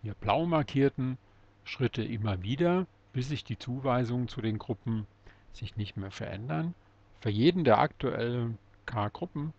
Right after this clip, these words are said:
berechnen wir das Zentroid, das hatten wir ja gerade vorhin eingeführt, dieser Mittelpunkt einer Gruppe. Und wir weisen jedes Objekt der Gruppe zu, deren Zentroid den kürzesten Abstand zum aktuellen Objekt hat.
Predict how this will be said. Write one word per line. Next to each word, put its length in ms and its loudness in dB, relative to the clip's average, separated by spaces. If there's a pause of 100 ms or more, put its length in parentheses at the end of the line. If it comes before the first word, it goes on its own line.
(480)
berechnen 460 0
wir 100 0
das 320 -6 (120)
Zentroid, 840 2 (280)
das 160 -16
hatten 200 -10
wir 60 -6
ja 80 -12
gerade 240 -12
vorhin 300 -10 (380)
eingeführt, 460 -4
dieser 220 -4
Mittelpunkt 760 -2 (100)
einer 200 -4
Gruppe. 400 -6 (460)
Und 120 -2
wir 140 4
weisen 360 4
jedes 280 4
Objekt 600 2 (420)
der 160 4
Gruppe 300 -4
zu, 220 -4
deren 320 -4
Zentroid 540 -2
den 140 -2
kürzesten 480 -8
Abstand 440 -8
zum 180 -6
aktuellen 520 -8 (840)
Objekt 560 -10
hat. 140 -14